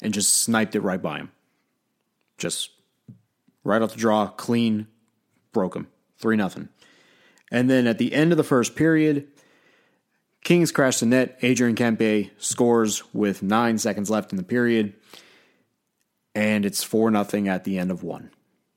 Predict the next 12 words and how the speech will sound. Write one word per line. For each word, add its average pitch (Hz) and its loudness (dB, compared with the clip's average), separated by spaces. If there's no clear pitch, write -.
The 107 0
Soob 175 4
chance 110 -2
turned 110 2
into 107 0
boo 127 4
chance - -6
in 92 -4
a 85 -4
matter 95 0
of 92 -2
moments. 85 -6